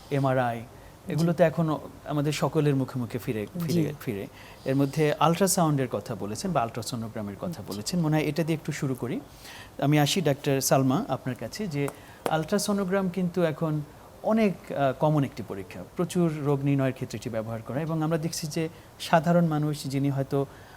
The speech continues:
Speaker 1: আল্ট্রাসোনোগ্রাম, আল্ট্রাসাউন্ড পুরোটা উচ্চারণ করতে পারেন না, শুধু আলতা বলছেন, এভাবেও কিন্তু অনেকেই এই টেস্টটাকে এখন বলে থাকেন সাধারণের কথাবার্তায়।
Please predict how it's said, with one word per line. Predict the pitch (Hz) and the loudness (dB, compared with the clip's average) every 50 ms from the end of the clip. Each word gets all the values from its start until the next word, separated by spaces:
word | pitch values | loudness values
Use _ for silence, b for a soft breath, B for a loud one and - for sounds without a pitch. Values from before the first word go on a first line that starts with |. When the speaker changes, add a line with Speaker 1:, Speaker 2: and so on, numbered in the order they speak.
| B B | B B
Speaker 1:
আল্ট্রাসোনোগ্রাম, | - - 139 139 131 - 143 139 - 143 139 139 131 131 135 131 131 127 | 0 2 2 2 2 0 -2 0 2 2 0 0 0 0 0 0 0 0
আল্ট্রাসাউন্ড | 127 127 - 139 131 - - 139 131 131 127 - | -2 -2 -4 -6 -6 -4 -2 -2 -2 -2 -2 -4
পুরোটা | 143 139 139 147 147 | -4 -4 -2 0 0
উচ্চারণ | 143 143 - - 190 170 175 170 | 0 0 4 4 6 6 6 2
করতে | 143 151 139 - 139 | 2 0 -2 -2 -4
পারেন | - - 117 117 117 117 | -2 -2 -4 -2 -2 -4
না, | 120 156 220 - b b b b | -4 -4 -4 -6 b b b b
শুধু | - - 160 151 175 - - | -6 -4 0 0 0 0 2
আলতা | 160 160 165 170 160 - - 135 113 | 4 6 6 6 6 6 2 2 2
বলছেন, | 113 110 107 110 - - 139 156 202 214 - - | 2 -2 -4 -4 -4 -4 -4 -2 -4 -4 -6 -4
এভাবেও | 156 160 175 190 185 185 180 | -2 2 4 4 6 6 4
কিন্তু | 175 - 165 156 143 226 226 | 4 2 -2 -2 0 -2 -2
অনেকেই | 190 147 139 135 - 135 127 120 123 - - | 0 0 0 2 2 0 0 0 -2 -6 -4
এই | 139 131 - | -6 -4 -4
টেস্টটাকে | - 123 - - - 113 107 - 107 101 B B B B B B B B | -4 -6 -6 -4 -6 -8 -8 -6 -8 -8 B B B B B B B B
এখন | 113 110 - 120 117 123 | -8 -6 -4 -4 -2 0
বলে | 131 131 123 | 0 0 0
থাকেন | - - 113 - - 90 - - | -2 -6 -10 -8 -10 -12 -10 -8
সাধারণের | - 131 110 110 127 117 107 107 107 | -6 -6 -6 -4 -6 -6 -6 -6 -6
কথাবার্তায়। | - 101 - - 98 92 - - - - - | -6 -8 -8 -8 -8 -10 -10 -12 -12 -18 -18